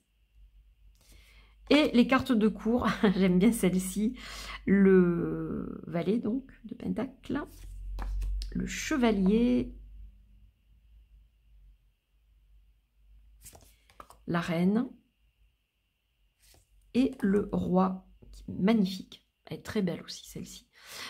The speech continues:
Voilà, vous les avez toutes vues. Donc, vous avez mon avis aussi sur ce jeu. Donc, ce jeu mérite vraiment, euh, de, d'être connu, d'être vu. Euh, je l'ai depuis, euh, plus d'un an, oui, bien plus d'un an maintenant. Et, euh, c'est vraiment un,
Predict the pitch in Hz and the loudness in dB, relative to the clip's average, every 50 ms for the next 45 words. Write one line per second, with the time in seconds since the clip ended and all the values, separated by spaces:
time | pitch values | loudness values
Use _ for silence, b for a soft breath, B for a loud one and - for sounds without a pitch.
0 | B - 202 247 240 208 202 202 240 247 262 240 254 262 277 262 269 254 208 196 | B 8 10 10 10 10 8 6 6 8 8 8 8 8 6 4 2 2 2 2
1 | 196 220 254 294 311 240 233 226 220 190 196 220 214 247 240 254 294 285 269 254 | 2 4 4 4 4 6 6 6 6 4 4 4 6 6 6 6 6 6 8 8
2 | 240 226 226 190 196 220 269 269 254 - 269 262 262 - 247 240 - - 240 214 | 8 8 8 6 4 4 2 2 2 0 -2 -2 -2 -2 -4 -4 0 2 2 4
3 | 233 269 240 226 196 - - 254 262 247 226 214 240 269 285 277 254 247 240 254 | 4 4 4 4 2 2 2 2 4 4 4 6 6 6 8 8 8 6 6 4
4 | 277 254 - 233 202 214 220 262 262 240 233 226 240 262 269 262 B B B B | 2 0 0 -2 -2 2 4 6 8 8 8 8 8 6 2 -2 B B B B
5 | B B B B B B B B B - - 196 196 202 202 196 196 190 175 190 | B B B B B B B B B 0 2 4 4 4 4 4 2 2 2 2
6 | 190 190 180 185 214 208 - - 202 190 - 294 285 269 240 233 233 226 226 233 | 2 4 4 4 4 4 2 0 0 2 4 6 8 10 10 10 8 8 6 6
7 | 240 247 220 190 214 214 214 - - 226 214 196 196 196 214 233 226 220 220 240 | 6 6 8 8 6 6 6 4 2 2 2 2 2 2 2 4 4 4 4 6
8 | 247 247 262 254 B B B B B B B - - 123 180 180 180 175 170 165 | 4 4 2 0 B B B B B B B -6 -2 0 2 4 4 4 2 2
9 | 165 196 - 110 - - 185 220 233 226 262 254 247 208 185 190 190 220 240 247 | 2 0 0 0 0 2 6 6 8 8 8 8 6 4 2 0 2 6 8 8
10 | 247 240 208 185 180 - - - - - - b b b b b - - 202 196 | 10 10 8 6 4 2 -6 -14 -18 -20 -20 b b b b b -8 -2 2 4
11 | 190 202 202 208 226 233 220 185 185 208 190 160 175 208 214 202 - 196 175 180 | 4 4 6 6 6 6 6 4 4 4 4 4 4 2 2 2 2 2 2 4
12 | 165 185 214 233 226 202 180 175 180 202 220 240 254 B B B B B B B | 4 4 4 4 4 2 4 4 4 4 4 2 0 B B B B B B B
13 | B B _ - 185 202 208 208 202 196 185 185 185 185 185 220 202 190 208 214 | B B _ 2 4 6 6 6 6 6 6 6 4 2 2 2 4 4 6 6
14 | 220 233 247 247 226 196 185 180 175 170 170 170 | 8 8 8 8 8 6 6 6 4 4 2 0